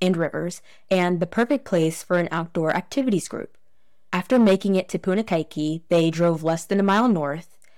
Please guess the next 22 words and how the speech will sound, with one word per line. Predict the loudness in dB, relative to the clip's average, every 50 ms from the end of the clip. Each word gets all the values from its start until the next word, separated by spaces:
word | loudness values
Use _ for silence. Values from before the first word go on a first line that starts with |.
| -20 -12 -6 -6
before | -4 -2 0 2 2 2 2
turning | 0 -2 0 2 2 2 2 2 0 0
onto | -2 -4 -2 -2 -4
Bollock | -2 0 0 0 0 0 -2 -4 -8
Creek | -6 -4 -4 -4 -4
Farm | -4 -4 -4 -2 -2 -2
Road. | -2 -2 -2 -2 -6 -8 -14 -18 -20 -20 -20 -20 -20 -20 -20 -20 -10 -4
They | 0 0 2
drove | 2 4 4 4 4
down | 4 2 2 0 0 -2
it | -4 -4
for | -6 -8
twenty | -6 -2 0 2 4 4
minutes | 4 2 0 -4 -6 -8 -10 -10
before | -4 -4 -4 -2 0 0 0 0 0
parking | -2 -2 -4 -2 0 0 2 2
the | 2
vehicles | 2 2 2 2 2 2 0 -4 -6 -6 -6 -8 -6 -4
the | -4 -4
Department | -4 -4 -2 -2 -2 0 0 -2 -2 -4
of | -6
Conservation, | -4 -4 -4 -4 -2 -2 0 2 2 2 0 -2 -6 -6 -6 -8 -10